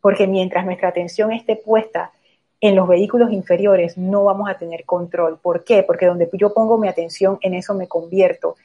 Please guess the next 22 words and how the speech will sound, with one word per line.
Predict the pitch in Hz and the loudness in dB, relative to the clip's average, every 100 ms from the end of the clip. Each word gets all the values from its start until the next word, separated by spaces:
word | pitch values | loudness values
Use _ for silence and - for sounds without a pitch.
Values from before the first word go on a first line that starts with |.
| _ | _
y | 202 - | -10 2
quedo | 190 190 | 6 6
al | 190 | 4
mismo | 214 247 269 | 0 0 0
nivel | 233 190 190 | 0 2 2
que | 196 | 2
los | 208 185 | -4 -2
vehículos. | 175 220 226 170 160 - _ _ | -2 -4 -4 -6 -6 -8 _ _
Ahí | 180 185 | -4 -2
no | 196 | -2
puede | 196 202 196 | 0 2 2
haber | 185 180 | 2 -2
control. | - 185 175 190 175 160 _ _ - | -4 -6 -4 -2 -2 -4 _ _ -10
El | 185 | -4
control | 185 180 180 | -4 -2 -4
tiene | 190 202 | -2 -4
que | 202 | -2
venir | 175 175 196 202 | -4 -2 -6 -6
de | 180 | -2
una | 170 180 180 | -2 0 -8
fuente | - 185 185 | -6 -6 -4
superior. | 196 170 - 160 180 175 160 | -6 -10 -4 -4 0 -2 -2